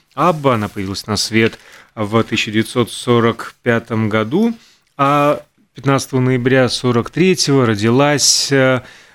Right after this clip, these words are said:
э, латвийская, более того, рижская певица Лариса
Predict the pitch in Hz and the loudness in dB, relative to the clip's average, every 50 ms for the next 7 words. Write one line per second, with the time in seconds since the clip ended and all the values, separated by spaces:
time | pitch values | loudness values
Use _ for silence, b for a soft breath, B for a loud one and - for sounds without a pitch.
0 | B B B - 117 113 117 120 120 117 117 117 117 117 117 117 117 110 107 107 | B B B -2 0 2 4 4 4 4 4 4 4 4 4 2 2 2 2 0
1 | 113 107 - 135 151 151 135 - - - 127 110 120 123 117 117 127 117 117 120 | 0 0 0 0 0 2 0 0 0 0 0 2 2 0 0 2 2 2 4 4
2 | 127 123 151 156 117 120 131 151 156 143 - - - - - 139 123 117 - - | 2 2 0 0 2 4 4 4 4 2 2 2 0 0 0 0 0 0 -2 -4
3 | 113 107 135 147 - - - 123 117 110 110 113 110 123 135 127 - - - 139 | -4 -4 -4 -4 -4 -2 0 0 2 2 2 2 2 0 0 0 0 0 2 2
4 | 131 123 117 | 2 0 0